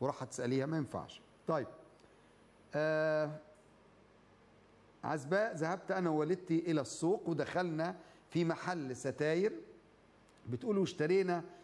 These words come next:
ستارة بيضاء لونها لو-، آه، صيت-، بيضاء اللون، آه، فيها قليل من اللون الأحمر، لسه بنتكلم عن اللون الأحمر. طيب، وبها ورود وطويلة، فقالت أمي أخ-، فقالت أمي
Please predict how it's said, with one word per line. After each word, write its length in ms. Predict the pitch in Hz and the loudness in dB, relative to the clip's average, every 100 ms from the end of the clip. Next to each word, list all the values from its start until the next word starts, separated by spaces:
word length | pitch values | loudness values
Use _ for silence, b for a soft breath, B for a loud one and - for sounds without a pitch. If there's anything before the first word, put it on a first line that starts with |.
| - | -8
ستارة 440 | - 131 175 175 | -4 0 2 2
بيضاء 640 | 139 139 127 147 160 165 - | 2 0 2 2 2 -2 -6
لونها 540 | 127 160 175 139 151 151 - - - - - - - - - - - | 0 2 2 -2 -4 -8 -14 -20 -20 -20 -20 -20 -20 -20 -20 -12 0
لو-، 220 | 143 170 160 | 2 2 2
آه، 240 | 143 143 | 2 0
صيت-، 420 | 123 139 139 139 | -2 0 0 0
بيضاء 400 | 139 143 139 175 | -2 0 2 0
اللون، 320 | 151 139 127 - | 2 2 0 -4
آه، 160 | 135 | -4
فيها 340 | 135 160 196 185 | -2 0 2 0
قليل 380 | 180 190 220 202 | 0 -2 0 0
من 280 | 185 175 | 0 0
اللون 320 | 175 160 185 170 | 0 2 2 2
الأحمر، 480 | 165 160 - 117 | 0 -2 -4 -6
لسه 260 | 117 151 151 | -4 -4 -4
بنتكلم 340 | 131 151 147 | -2 -4 -4
عن 60 | 123 | -6
اللون 140 | 113 | -8
الأحمر. 260 | 101 - - - B B | -8 -14 -20 -20 B B
طيب، 180 | - 127 - B B - | -4 -4 -6 B B -4
وبها 300 | 135 196 208 | 0 2 4
ورود 380 | 180 175 175 139 | 4 4 4 2
وطويلة، 460 | 135 156 165 139 | 0 4 4 4
فقالت 480 | 127 139 175 175 147 | 0 -2 0 0 0
أمي 360 | 185 160 147 170 | -2 2 2 0
أخ-، 320 | 170 - - | -4 -6 -10
فقالت 420 | 123 - 165 143 | -6 -2 -2 -2
أمي 400 | 190 165 156 151 | -2 0 0 0